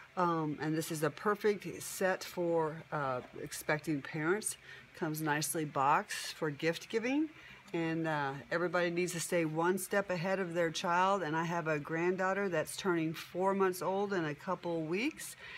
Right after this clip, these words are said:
And this is what her parents need to start doing now, because before you know it, she'll be up and about. Uh, this is a very nice set from Jenny's for childproofing and baby proofing.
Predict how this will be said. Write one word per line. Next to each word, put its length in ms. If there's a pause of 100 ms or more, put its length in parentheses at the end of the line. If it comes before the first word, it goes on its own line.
(240)
And 560 (180)
this 520 (120)
is 360 (160)
what 220
her 160
parents 420
need 220
to 60
start 340
doing 400
now, 260
because 560 (140)
before 340
you 100
know 200
it, 100
she'll 220
be 280
up 300
and 140
about. 480 (760)
Uh, 340
this 160
is 120
a 40
very 280
nice 260
set 380
from 280
Jenny's 560 (280)
for 240
childproofing 800
and 100
baby 300
proofing. 480